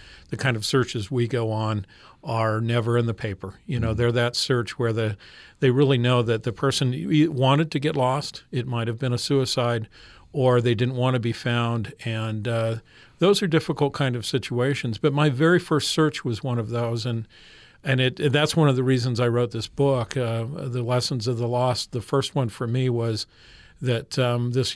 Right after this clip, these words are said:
Speaker 1: woman who had lo-, just lost her husband came up to me and she said, "You know, he was lost a long time before he went missing."
Speaker 2: Hmm.
Speaker 1: And that just turned my whole perspective on this sense of lostness, that missing is what we're all really looking for in the wilderness,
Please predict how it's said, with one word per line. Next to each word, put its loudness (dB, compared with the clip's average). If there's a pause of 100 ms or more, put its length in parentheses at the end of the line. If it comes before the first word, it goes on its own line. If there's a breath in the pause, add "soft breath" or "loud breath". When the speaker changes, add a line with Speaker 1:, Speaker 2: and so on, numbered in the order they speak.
Speaker 1:
woman 4
who 2
had 0
lo-, -2
just -2
lost 2
her -6
husband -4
came -4
up -4
to -6
me -2
and -2
she -8
said, -2 (460 loud breath)
"You 2
know, 2
he 2
was -2
lost 0
a -4
long -2
time -4
before -4
he 0
went -4
missing." -6 (160)
Speaker 2:
Hmm. -4 (220 loud breath)
Speaker 1:
And 0
that 4
just -2
turned 4
my -2
whole 0
perspective 0
on -2
this -4
sense 0
of -8
lostness, -2
that -4 (260 loud breath)
missing 4
is 0
what 2
we're 6
all 2
really 4
looking 0
for 0
in -2
the -4
wilderness, -2